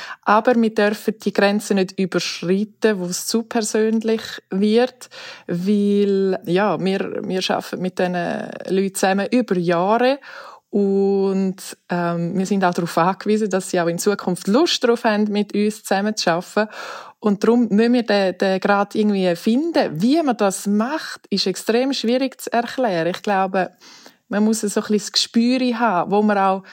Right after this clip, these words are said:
im Alltagsgespräch hat. Wenn ich mit dir rede, weiss ich eigentlich auch, wie weit darf ich gehen, was darf ich fragen oder was geht mich nichts an. Ich glaube, das hat man so ein bisschen in sich rein und auf das Gefühl muss man einfach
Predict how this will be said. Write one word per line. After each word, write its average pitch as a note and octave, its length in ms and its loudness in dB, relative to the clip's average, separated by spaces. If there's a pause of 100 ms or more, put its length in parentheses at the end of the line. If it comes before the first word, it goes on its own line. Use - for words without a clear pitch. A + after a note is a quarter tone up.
(300)
im G#3+ 160 4
Alltagsgespräch G#3 1160 2
hat. F#3 200 2 (180)
Wenn G3+ 220 2
ich G#3+ 180 2
mit G#3+ 320 -2
dir G#3+ 300 2
rede, F#3 260 0
weiss G3+ 320 2
ich - 140 -4
eigentlich F#3+ 420 -2
auch, G3+ 300 2 (1080)
wie A3+ 300 4
weit B3 220 0
darf A3+ 300 0
ich - 160 -2
gehen, G#3 280 2
was G#3+ 220 2
darf G#3+ 240 2
ich A3 80 0
fragen G3+ 560 0
oder F#3 240 -2
was G3 320 0
geht G3+ 240 2
mich G3+ 200 -2
nichts G3+ 440 2
an. D#3+ 300 2 (380)
Ich - 120 -8
glaube, G#3+ 220 2
das G3+ 120 -4
hat G#3+ 160 4
man G3 80 -4
so G#3 120 0
ein G3+ 100 -4
bisschen G3+ 220 0
in G3 140 0
sich G3 200 -2
rein A3+ 260 2
und F#3+ 140 -2
auf F#3+ 100 -8
das F#3+ 220 -6
Gefühl G3 320 -2
muss F#3 180 -2
man F#3 140 0
einfach E3 400 -6